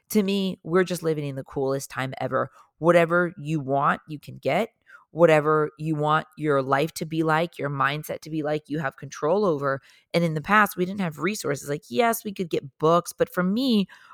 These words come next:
a book just scratches the surface. Like, I like to submerge myself in everything that the person has to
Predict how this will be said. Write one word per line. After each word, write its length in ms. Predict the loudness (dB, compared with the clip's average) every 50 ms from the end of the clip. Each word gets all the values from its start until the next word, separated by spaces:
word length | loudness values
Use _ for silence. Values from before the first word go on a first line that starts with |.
| 2 4
a 80 | 4 4
book 420 | 4 6 8 8 8 8 6 -4 -12 -4
just 220 | -2 -2 -2 -2
scratches 440 | -2 0 0 0 0 0 -2 -6 -4
the 120 | -4 -6
surface. 500 | -4 0 0 0 0 0 -4 -6 -6 -4
Like, 160 | -4 -4 -6 -6 _ -4 2
I 140 | 2 4 4
like 340 | 4 4 2 2 2 0
to 100 | -4 -6
submerge 800 | -6 -4 -4 -4 -4 -4 -4 -2 2 4 6 6 6 4 0 -2
myself 540 | -6 -6 -6 -4 0 2 2 2 2 -2 -6 _ -2
in 440 | 0 2 2 2 2 0 0 -4 -6 _ _ _ _ _ _ _ _ 4 6
everything 640 | 8 8 8 8 6 4 4 4 -2 -4 -4 -4
that 140 | -6 -6 -6
the 60 | -8
person 340 | -4 -2 -4 -4 -4 -4 -8
has 260 | -6 -4 -4 -6 -4
to 100 | -8